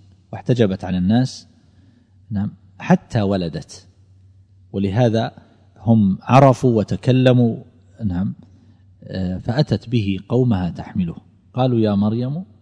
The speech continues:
لقد جئت شيئا فريا". آه،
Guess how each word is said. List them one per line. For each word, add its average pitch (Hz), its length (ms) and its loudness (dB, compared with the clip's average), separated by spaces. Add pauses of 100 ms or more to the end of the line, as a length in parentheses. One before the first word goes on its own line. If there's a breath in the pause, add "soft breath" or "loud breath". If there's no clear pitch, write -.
(220)
لقد 95 340 -12
جئت 104 300 -12
شيئا 95 460 -10 (580)
فريا". 82 340 -16 (1500 soft breath)
آه، 80 520 -10